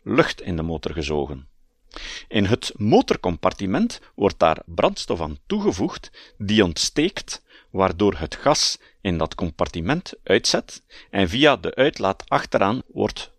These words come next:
uitgestoten. De impuls die aan dat materiaal gegeven wordt, is gelijk aan de impuls die het vliegtuig krijgt in de tegenstelde richting, volgens de wet van Newton, behoud van impuls.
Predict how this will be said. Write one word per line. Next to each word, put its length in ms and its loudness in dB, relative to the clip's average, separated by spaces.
uitgestoten. 880 0
De 140 4
impuls 500 4
die 160 4
aan 100 4
dat 140 4
materiaal 460 4
gegeven 460 0
wordt, 240 0
is 180 2
gelijk 340 2
aan 120 2
de 80 -2
impuls 720 0
die 200 0
het 140 0
vliegtuig 500 0
krijgt 420 0
in 160 0
de 120 -2
tegenstelde 680 0
richting, 680 -4
volgens 320 2
de 100 2
wet 180 2
van 180 -4
Newton, 400 -2
behoud 400 0
van 140 -2
impuls. 580 -8